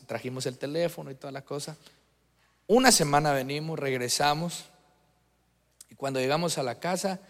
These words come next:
yo solo escuché que mi mamá dijo, "¿Qué pasó, Gustavo?", a mi papá. De ahí entramos al cuarto, mi papá estaba pálido, pálido, pálido, porque en una semana no nos habían dicho nada y se habían gastado cuarenta y cinco mil quetzales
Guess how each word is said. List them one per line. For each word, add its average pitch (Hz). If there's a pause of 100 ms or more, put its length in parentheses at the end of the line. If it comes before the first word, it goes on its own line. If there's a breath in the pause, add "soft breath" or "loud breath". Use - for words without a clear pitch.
(960 soft breath)
yo 139
solo 143
escuché 131
que 139
mi 135
mamá 127
dijo, 135
"¿Qué 135
pasó, 131
Gustavo?", 220 (140)
a 131
mi 123
papá. 127 (760)
De 120
ahí 139
entramos 143
al 120
cuarto, 196
mi 147
papá 120
estaba 113 (260)
pálido, 233
pálido, 156 (100)
pálido, 135 (420 soft breath)
porque 131
en 135
una 165
semana 156 (160)
no 127
nos 151
habían 127
dicho 123
nada 127
y 127
se -
habían 123
gastado 127
cuarenta 120
y 107
cinco 113
mil 135
quetzales 117